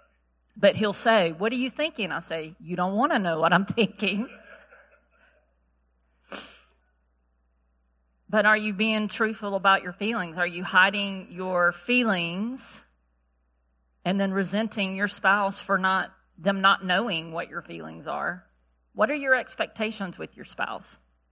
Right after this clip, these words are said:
One of my favorite, um, one of my favorite marriage pastors, uh, is Jimmy Evans with the Marriage Today ministry.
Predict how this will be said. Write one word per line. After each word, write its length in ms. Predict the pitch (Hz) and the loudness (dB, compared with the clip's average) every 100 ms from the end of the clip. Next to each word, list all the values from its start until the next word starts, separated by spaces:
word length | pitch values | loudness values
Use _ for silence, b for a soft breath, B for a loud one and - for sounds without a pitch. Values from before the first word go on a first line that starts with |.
| _ _ _ _ _ _ _ _ _ - | _ _ _ _ _ _ _ _ _ -4
One 120 | 190 | 0
of 80 | 196 | 4
my 140 | 196 | 4
favorite, 580 | 202 208 220 220 208 196 - - | 4 2 4 2 2 -4 -12 -4
um, 500 | 196 185 180 170 170 - _ _ _ _ _ _ _ _ _ _ _ | 0 2 0 -4 -12 -16 _ _ _ _ _ _ _ _ _ _ _
one 140 | 233 | 2
of 60 | 233 | 4
my 120 | 214 | 4
favorite 540 | 202 226 233 254 - - | 4 2 6 4 2 -6
marriage 680 | 208 208 208 208 185 - - _ _ _ _ | -2 0 0 -2 -8 -18 -20 _ _ _ _
pastors, 840 | - 226 202 202 - 170 170 170 180 - _ - | -4 4 4 4 -4 -8 -6 -8 -14 -20 _ -6
uh, 240 | 175 160 151 | -2 -2 -4
is 100 | 156 | -8
Jimmy 340 | 190 196 196 | -4 -4 0
Evans 460 | 170 180 175 170 165 | 0 0 0 -8 -8
with 160 | 170 | -8
the 80 | - | -6
Marriage 420 | 175 175 175 175 | -4 -4 -4 -8
Today 600 | - 180 147 160 160 156 135 - _ _ _ | -12 -8 -4 -2 -2 -6 -14 -20 _ _ _
ministry. 760 | 165 180 170 - - 143 131 | -4 -4 -4 -10 -12 -12 -12